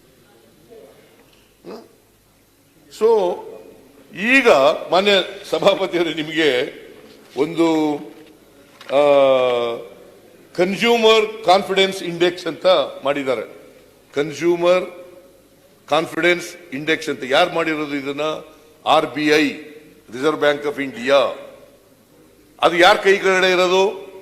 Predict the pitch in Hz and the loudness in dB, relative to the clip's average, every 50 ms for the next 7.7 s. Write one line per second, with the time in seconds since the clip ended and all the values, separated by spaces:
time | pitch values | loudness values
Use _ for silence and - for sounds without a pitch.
0 | - - - _ - 165 180 180 185 175 170 180 160 - 170 165 160 160 175 170 | -20 -20 -20 _ -2 0 0 2 2 0 0 -2 -2 0 0 0 0 0 -2 -4
1 | 160 156 151 156 156 151 139 143 147 151 147 135 131 123 120 135 147 135 110 - | -4 -4 -4 -4 -6 -4 -2 -2 -2 -2 -2 -4 -4 -6 -4 -4 -4 -4 -6 -8
2 | - - - - - - - _ _ _ _ _ _ _ - 117 156 196 214 214 | -14 -20 -20 -20 -20 -20 -20 _ _ _ _ _ _ _ 0 2 4 4 4 4
3 | 196 196 196 202 190 185 185 180 185 165 151 - 131 117 104 92 104 127 156 170 | 2 2 4 4 2 2 2 0 -2 -4 -6 -4 -4 -4 -2 0 2 2 2 2
4 | 165 - - - - - - - - - - _ _ _ _ _ _ _ _ _ | 0 -4 -12 -18 -20 -20 -20 -20 -20 -20 -20 _ _ _ _ _ _ _ _ _
5 | _ _ - _ _ _ _ _ _ _ _ _ _ _ - 120 165 190 190 170 | _ _ -20 _ _ _ _ _ _ _ _ _ _ _ 0 2 2 2 2 2
6 | 175 175 180 175 165 170 170 170 156 147 - 143 139 139 135 135 - 185 190 - | 0 2 2 2 2 0 0 0 -4 -4 -4 -4 -4 -4 -6 -8 -10 -12 -10 -10
7 | 196 185 160 160 156 156 143 139 131 107 92 - - | -10 -4 -4 -2 -2 -2 -2 -4 -4 -6 -10 -14 -18